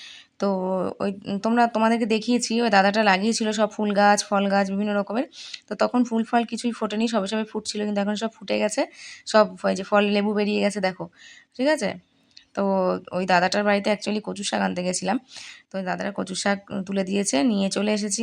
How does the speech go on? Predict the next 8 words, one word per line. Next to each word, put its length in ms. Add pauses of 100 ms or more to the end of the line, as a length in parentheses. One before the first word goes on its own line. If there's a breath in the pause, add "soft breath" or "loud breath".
(120)
আমি 220
আর 140
দাদা 140
দুজনেই 360
গেছিলাম। 280 (760 loud breath)
তো 80
দেখো, 280 (880)
যেহেতু 400